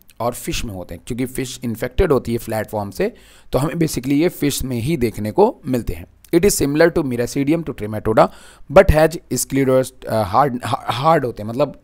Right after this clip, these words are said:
आपके Miracidium से थोड़े से हार्ड होते हैं। Structurally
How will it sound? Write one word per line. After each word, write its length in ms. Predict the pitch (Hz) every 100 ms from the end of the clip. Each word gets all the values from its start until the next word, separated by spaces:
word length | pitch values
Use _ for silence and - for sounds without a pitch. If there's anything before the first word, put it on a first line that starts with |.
| -
आपके 400 | 117 - 190 240 - - - -
Miracidium 640 | 135 170 196 175 135 127 120
से 80 | 156
थोड़े 220 | 131 123
से 120 | 120
हार्ड 240 | 101 104
होते 160 | 90 -
हैं। 100 | 87
Structurally 800 | 123 - 151 147 170 175 196